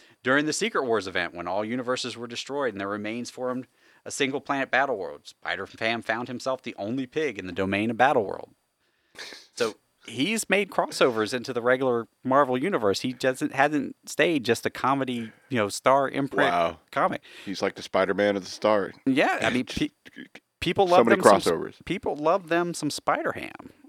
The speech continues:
Speaker 1: I mean, and with good reason. This is, this is a fantastic character.
Speaker 2: Didn't yeah, wasn't it in the Simpsons movie that when they're
Speaker 1: Spider Pig, yep. Where
Speaker 2: Why
Speaker 1: Homer
Speaker 2: did they go with Spider-Ham?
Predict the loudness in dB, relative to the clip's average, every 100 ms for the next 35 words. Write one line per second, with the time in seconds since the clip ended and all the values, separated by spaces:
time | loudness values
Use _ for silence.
0 | -10 -6 -4 -4 -6 -4 -4 -4 -4 -6
1 | -6 -8 -10 -12 -14 -8 -8 -6 -4 -6
2 | -8 _ _ _ _ _ -12 -6 -2 2
3 | 2 4 2 0 -6 -6 -6 -10 -20 _
4 | _ _ _ _ _ _ _ _ _ -6
5 | -2 -2 -4 -14 _ 4 6 8 6 4
6 | 2 0 -2 -4 -4 -2 0 2 2 2
7 | 2 4 4 2 -4 -6 0 2 2 4
8 | 4 4 0 -4 -2 -2 -2 _ -2 0
9 | 2 6 6 4 0 0 2 6 6 8
10 | 6 4 2